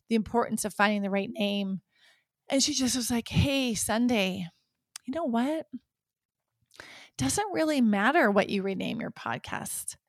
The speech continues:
because it's actually about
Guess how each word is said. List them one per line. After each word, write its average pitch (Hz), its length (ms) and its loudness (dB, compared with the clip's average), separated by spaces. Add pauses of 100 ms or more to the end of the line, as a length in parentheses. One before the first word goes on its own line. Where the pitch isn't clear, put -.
because 226 260 -8
it's - 280 -10
actually 285 800 -6 (540)
about 196 840 0